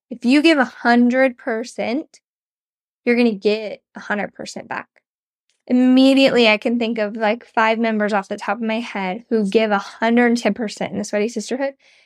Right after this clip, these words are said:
and they are some of my most empowered, inspirational members. Amanda Kay, a hundred ten percent of her effort goes into her posts every day,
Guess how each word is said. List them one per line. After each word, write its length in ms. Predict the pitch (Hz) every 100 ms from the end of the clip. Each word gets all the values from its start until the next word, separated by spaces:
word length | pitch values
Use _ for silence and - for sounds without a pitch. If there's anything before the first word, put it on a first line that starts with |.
| _
and 180 | 233 226
they 140 | 226
are 60 | 240
some 180 | 247 262
of 80 | 254
my 140 | 226
most 320 | 220 214 233
empowered, 800 | - 202 185 190 202 233 269 277 - _ _ _ _ _
inspirational 840 | 254 247 240 254 247 226 233 247 226
members. 720 | 208 202 - - - - _ _ _ _ _ _ _
Amanda 420 | 233 240 240 233
Kay, 360 | 233 214 220 214 _ _ _ _
a 60 |
hundred 420 | - 262 262 269 247
ten 200 | 247 226
percent 480 | 220 - 233 247 _ _ _ _ -
of 120 | 226
her 180 | 240 220
effort 560 | 214 - 262 277 - - 214
goes 260 | 233 233
into 200 | 233 226
her 120 | 240 208
posts 320 | - 220 226
every 220 | 208 220
day, 340 | 208 208 262